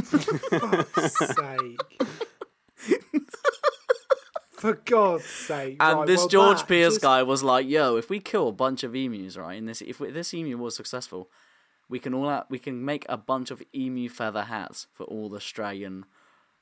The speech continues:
Speaker 2: fucking army guys, and they'll all have some sick emu hats. That'd be cool, wouldn't it? <laughs> But they didn't even get enough. <laughs>
Speaker 1: Do you know what's wild, right, is when you think about this,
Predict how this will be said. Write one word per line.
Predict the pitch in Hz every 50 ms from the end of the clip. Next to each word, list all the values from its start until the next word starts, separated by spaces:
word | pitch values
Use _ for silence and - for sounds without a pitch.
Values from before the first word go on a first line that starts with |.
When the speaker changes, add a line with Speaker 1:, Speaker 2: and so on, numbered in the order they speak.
| _ _
Speaker 2:
fucking | - 110 101 - - 104 98 98 98 98 98 -
army | - 107 104 104 101 101 98
guys, | 90 95 87 87 87 90 87 -
and | - 101 98
they'll | 98 98
all | 98 98 98
have | 92 92 -
some | - 104 92
sick | - - - - - - 120 95 - - -
emu | 117 107 98 95 87 87
hats. | 92 92 87 73 - -
That'd | 110 101 87
be | 87 87
cool, | - - 110 95 82
wouldn't | 95 95 92 85
it? | 82 - _ _ _ _ _ _ _ _ _ _ _ _ _ 185 - - - 233 185 -
<laughs> | - 190 - - - - - - - 165
But | 165 156
they | 160 165
didn't | 151 170 170 156 147
even | 147
get | 127 156 160 143 143
enough. | 151 170 180 165 - 160 - - _ _ - - - -
<laughs> | 196 - _ - _
Speaker 1:
Do | 247 - - - - 855 - - - - - - - - - - - - - 233 220 - - 220 - - 233 -
you | 254 262
know | 320 330
what's | 330 311 302 - -
wild, | 277 254 240 233 208 170 147 139 131
right, | 143 135 127 127 127 -
is | 151 147 147
when | 208 202
you | 202 208 196
think | - 214 208 185
about | - - 156 139 143 147
this, | 147 143 131 127 - - -